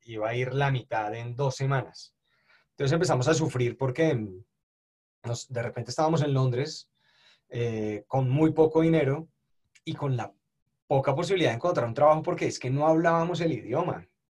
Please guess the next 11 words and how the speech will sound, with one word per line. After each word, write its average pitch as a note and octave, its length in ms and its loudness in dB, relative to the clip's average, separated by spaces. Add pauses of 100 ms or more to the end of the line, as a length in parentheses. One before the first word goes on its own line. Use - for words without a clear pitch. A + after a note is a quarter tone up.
(140)
Entonces, - 360 -12
a D3+ 200 -4 (120)
todos E3 320 6
los E3+ 420 2 (540)
cafés, C3 540 -2
a A2 80 -8
todos B2+ 140 2
los C#3+ 120 2
restaurantes A#2+ 640 -4
que C#3+ 100 -6
íbamos, B2 600 -2